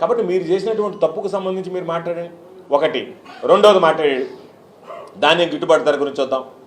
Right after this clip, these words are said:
ధాన్యం గిట్టుబాటు ధర ఈరోజు నెల్లూరు జిల్లాకు సంబంధించి కానీ, పంట పండిన తర్వాత వచ్చినటువంటి వాటికి సంబంధించి గతంలో మీరు వైఫల్యం చెందారు, దాని వేరే విషయం.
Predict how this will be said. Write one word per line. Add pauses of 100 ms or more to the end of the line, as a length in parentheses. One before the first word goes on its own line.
(300)
ధాన్యం
గిట్టుబాటు
ధర
ఈరోజు
నెల్లూరు
జిల్లాకు
సంబంధించి
కానీ,
పంట
పండిన
తర్వాత
వచ్చినటువంటి
వాటికి
సంబంధించి
గతంలో
మీరు
వైఫల్యం
చెందారు,
దాని
వేరే
విషయం.